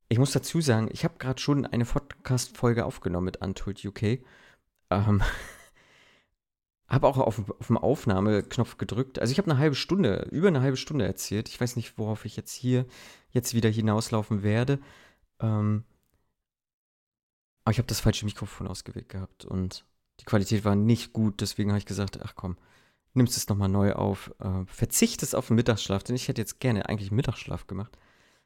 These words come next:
Ähm, aber dann rede ich einfach noch mal über Untold U K und über die Dinge, die da passiert sind. Wir haben einmal Untold U K, Jamie Vardy, dann Vinnie Jones und Liverpools Miracle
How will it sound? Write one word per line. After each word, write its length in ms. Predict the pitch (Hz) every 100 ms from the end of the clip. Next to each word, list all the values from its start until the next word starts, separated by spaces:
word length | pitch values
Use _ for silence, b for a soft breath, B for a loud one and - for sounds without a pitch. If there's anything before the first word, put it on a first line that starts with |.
| b _ _
Ähm, 340 | 104 98 95 101 _ _ _ _ -
aber 160 | 123
dann 140 | 151 131
rede 180 | 135
ich 140 | - -
einfach 240 | 113 92
noch 160 | 101 -
mal 260 | 95 98 92 b b b _ -
über 280 | 110 101 98 b b _ _
Untold 500 | 107 151 - 147 123
U 80 | 120
K 440 | - 113 117 135
und 400 | - 117 156 190
über 420 | - 151 131 113 b b b _ 120
die 140 | 113
Dinge, 340 | 123 147 123
die 380 | 104 117 110 - _
da 120 | 110
passiert 420 | 104 107 - 101 -
sind. 260 | - 90
Wir 80 | 98
haben 100 | 90
einmal 300 | 107 117 117
Untold 380 | 107 120 - 110
U 60 | 110
K, 280 | - 110 104 -
Jamie 360 | - 113 127
Vardy, 480 | 101 98 98 101 101 B B B B _
dann 300 | - 98 98 - _ _
Vinnie 320 | - 101 123
Jones 460 | 120 107 101 101 -
und 320 | - 104 98
Liverpools 800 | 101 104 101 - - 98 - - -
Miracle 640 | 113 104 98 - 98 95